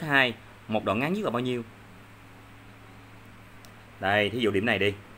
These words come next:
Ok chưa? Vậy đoạn này nối lại, đây là điểm M đi. Đoạn này phải bằng bán kính không?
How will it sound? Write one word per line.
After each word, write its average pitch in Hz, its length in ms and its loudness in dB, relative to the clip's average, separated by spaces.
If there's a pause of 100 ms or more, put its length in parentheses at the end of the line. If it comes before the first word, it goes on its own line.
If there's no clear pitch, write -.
(300)
Ok 95 160 -2 (140)
chưa? 101 220 2 (640)
Vậy 110 160 6
đoạn 113 220 8
này 117 200 6
nối 127 220 4
lại, 104 300 4 (300)
đây 113 100 4
là 110 60 6
điểm 127 200 0
M 120 40 2 (180)
đi. 110 120 4 (640)
Đoạn 101 220 6
này 110 140 4
phải 117 120 0
bằng 113 140 -2
bán 113 180 2
kính 143 160 0
không? 131 160 2